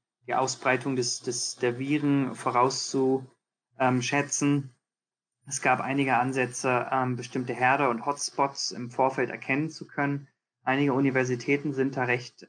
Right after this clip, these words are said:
ähm, recht aktiv dabei. Aber wirklich die, ähm, den Ausbruch de-, der Viren vorauszusehen, boah, das ist, glaub ich, fast unmöglich. Ich meine, guck dir doch mal die Negativ-Schlag-,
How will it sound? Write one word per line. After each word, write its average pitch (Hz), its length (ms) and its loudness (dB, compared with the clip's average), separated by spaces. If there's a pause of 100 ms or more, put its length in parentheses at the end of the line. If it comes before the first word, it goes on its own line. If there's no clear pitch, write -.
ähm, 123 300 2
recht 120 280 -8
aktiv 143 380 -8
dabei. 117 520 -2 (500)
Aber 123 260 2
wirklich 131 340 -2
die, 123 460 -2 (200)
ähm, 123 640 0 (500)
den 117 100 -2
Ausbruch 143 520 -2
de-, 131 280 -4
der 123 240 -2
Viren 143 300 2
vorauszusehen, 135 1200 0 (200)
boah, 113 160 0
das 113 180 -8
ist, - 120 -8
glaub 127 160 0
ich, 120 120 -6
fast 120 220 -6
unmöglich. 120 800 -6 (720)
Ich - 80 -8
meine, 131 200 4
guck 127 220 0
dir 143 100 2
doch 135 120 4
mal 131 160 4
die 127 240 0
Negativ-Schlag-, 127 1200 0